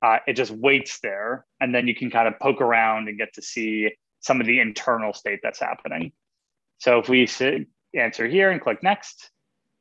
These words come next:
we see that this stops. We, we got to this line. We're really trying to advance a game state, but still nothing's happening.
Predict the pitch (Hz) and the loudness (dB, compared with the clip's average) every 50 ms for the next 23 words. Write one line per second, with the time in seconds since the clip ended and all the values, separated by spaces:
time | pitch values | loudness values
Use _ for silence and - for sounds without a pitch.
0 | _ _ _ _ _ - - 127 180 214 - - 247 233 202 196 139 196 180 - | _ _ _ _ _ -8 0 2 2 2 4 4 4 4 4 4 4 4 0 0
1 | - - 170 127 101 - _ - - - - - _ - 135 143 160 151 143 143 | 2 2 2 2 2 -2 _ -18 -18 -18 -18 -18 _ -4 2 2 2 2 4 2
2 | 175 180 - 170 202 196 - 160 151 160 - 151 151 139 117 101 95 101 123 131 | 2 4 4 4 4 4 2 -4 -8 -8 -8 -6 -6 -4 -6 -6 -8 -8 -6 -4
3 | 135 165 180 175 160 143 - 160 160 151 143 131 123 113 123 131 123 113 - 110 | 0 2 2 2 2 2 4 4 4 4 2 0 -6 -6 -6 -6 -8 -8 -10 -8
4 | 107 123 123 127 123 - - 113 107 113 - - _ _ _ _ _ _ _ _ | -6 -6 -6 -6 -10 -14 -14 -16 -14 -14 -16 -20 _ _ _ _ _ _ _ _
5 | _ _ _ _ _ _ _ _ _ _ _ _ _ _ _ _ _ - - 185 | _ _ _ _ _ _ _ _ _ _ _ _ _ _ _ _ _ -4 -4 -4
6 | - - - 370 339 294 262 - 214 185 139 135 135 127 117 - - - - - | -4 0 -2 0 0 2 0 0 0 -4 0 2 2 2 2 2 0 -2 -2 -2
7 | 143 | -20